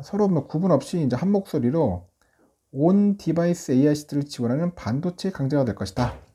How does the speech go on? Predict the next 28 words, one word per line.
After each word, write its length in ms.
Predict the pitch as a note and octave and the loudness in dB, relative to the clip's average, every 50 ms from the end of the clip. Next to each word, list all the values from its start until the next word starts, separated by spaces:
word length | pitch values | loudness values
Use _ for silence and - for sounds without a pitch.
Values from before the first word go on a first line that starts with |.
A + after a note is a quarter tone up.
| _ - - | _ -10 -6
음, 120 | C#3+ E3 E3 | -4 -4 -2
서로 380 | - - G3+ G3 D#3 C#3 D3 | -2 0 2 4 4 4 4
이제 160 | C3+ B2+ - - | 2 0 0 2
에이아이 360 | A#2+ C#3 F#3+ G#3 G3+ G3 F#3+ | 4 6 6 8 8 6 6
시대의 340 | F#3+ - - E3+ F3+ F#3+ F#3+ - | 4 2 2 2 2 2 2 0
강자가 380 | - - - C#3+ D#3 F3+ G#3+ A3 | -4 0 2 4 4 6 4 4
될 120 | A3 G#3 | 4 4
거다. 400 | G#3+ F#3+ C#3 C#3+ E3 E3 B2+ G2+ - - - - _ _ _ _ _ _ _ _ | 4 4 6 6 6 4 2 -2 -6 -12 -20 -20 _ _ _ _ _ _ _ _
서로 200 | - - G3 F#3+ | -6 -2 0 2
이제 120 | E3+ D3 A#2 | 4 4 6
외치면서 840 | A#2+ D#3 D#3+ - - G#3+ G3 F3 C#3+ C#3 - G3 A3 A#3 C4+ B3+ - - - - _ _ _ _ | 6 4 4 2 2 2 4 4 4 2 2 2 2 2 2 0 -4 -12 -20 -20 _ _ _ _
이제 140 | - A#2 - - | -8 -8 -6 -2
경쟁의 800 | - C3+ D3+ E3+ F3+ F3 F3+ F3 E3 C#3+ D3+ F3+ G3+ A#3+ C4 - - _ _ _ _ _ _ _ - - _ _ | 0 2 4 4 4 4 6 4 4 4 4 2 2 0 -2 -4 -8 _ _ _ _ _ _ _ -20 -20 _ _
끈을 480 | - A#3 A3+ G#3 D#3 D#3+ F#3 G3+ - - _ _ _ - - - - _ _ _ _ _ _ _ _ _ _ _ _ - | -2 0 2 4 4 4 4 4 0 -4 _ _ _ -20 -20 -20 -20 _ _ _ _ _ _ _ _ _ _ _ _ -6
놓칠 260 | B2 B2+ - F3+ E3 | -6 -6 -4 -6 -8
수가 200 | - - - F#2 | -6 -4 -4 -4
없어요. 260 | - - - C#3+ G2+ | -4 -4 -4 -4 -4
지금 240 | F#2+ - G2+ G2 F#2+ | -4 -6 -8 -8 -6
보면은 540 | G#2 G2+ G#2 G2 G2 G2+ A#2+ D#3 G3 A#3 - _ _ _ _ _ _ _ - - - - _ _ _ - | -4 -2 -2 -2 -2 -2 -2 -2 -2 -2 -4 _ _ _ _ _ _ _ -20 -20 -20 -20 _ _ _ -2
이렇게 280 | F3 G3 G3 A3+ G3 | 0 2 4 2 4
에이아이 640 | B2 C#3+ E3+ G#3 A3+ A3+ A3+ A3 G#3+ A3 G#3+ G#3+ _ | 6 6 6 6 6 6 6 6 6 4 2 0 _
기술 240 | - - E3+ G#3 G3+ | -8 -6 -4 -2 0
경쟁에서 340 | F3+ E3+ E3+ F3+ F3+ F3+ F3 | 0 0 0 0 0 0 0
밀리면은 760 | C3+ B2 C#3+ D#3+ E3+ C#3+ C3 C#3 F3+ F#3 D#3 A2 G2 A2 - _ | 0 2 2 2 2 2 2 0 0 0 0 0 -2 -4 -6 _
결국은 480 | - B2 C3 C#3 C3+ E3+ F3+ G3 G3+ | -6 -2 -2 0 0 0 0 -2 -2
쪽박 280 | - G3+ - G#3+ F#3+ - | -4 -6 -4 -4 -6 -4
차는 220 | - - G3 G3+ | -4 -4 -2 0
겁니다. 680 | F#3 E3+ A#2 G2 - - E2+ F2 F#2 A2+ D#3 G3 A#3 | 0 0 0 -2 -2 -2 -4 -4 -2 -2 -2 -2 -4